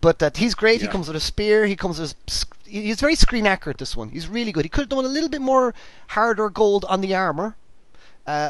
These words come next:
Speaker 1: but
Speaker 2: Mm-hmm.
Speaker 1: other than that, I mean, I've looked at the pictures now, and he's, he's very screen accurate. He's really nice. The joints are really nice and stiff. Um, he does have the split torso body, which anyone who has A C I or, or Pangaea will know that the, the, the,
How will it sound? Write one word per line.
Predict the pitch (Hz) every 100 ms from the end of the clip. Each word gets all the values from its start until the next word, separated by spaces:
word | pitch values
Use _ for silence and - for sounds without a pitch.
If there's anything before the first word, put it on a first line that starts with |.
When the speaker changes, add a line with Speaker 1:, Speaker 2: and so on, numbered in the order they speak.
| 156
Speaker 1:
but | 196
Speaker 2:
Mm-hmm. | 220
Speaker 1:
other | 220 233
than | 220
that, | 196 185
I | 165
mean, | 156
I've | 143
looked | 202 202
at |
the | -
pictures | 220 185 185
now, | 175
and | 202 190
he's, | 180 -
he's | - 214
very | - 180
screen | 247 - 165 135
accurate. | 170 - - 156 - - - - - -
He's | 156 156
really | 208 277 202
nice. | 143 151
The | 170
joints | - 226 269 208
are |
really | 180 190 233 247 233
nice | 214 208
and | 202
stiff. | - - 156 - - - - - - -
Um, | 180 185 170 175 160 -
he | 170 190 -
does | 247 320
have | 349 294
the | 269
split | - - 254 - - -
torso | - 226 - 180
body, | 143 143 123
which | 147 - - -
anyone | 185 202
who | 196 185
has | 180
A | 170 214
C | - 165
I | 143
or, | 135
or | 131
Pangaea | 127 135 131 139 135
will | 151
know | 160 160
that | 151 - - - - - -
the, | 170 -
the, | - 120
the, | 135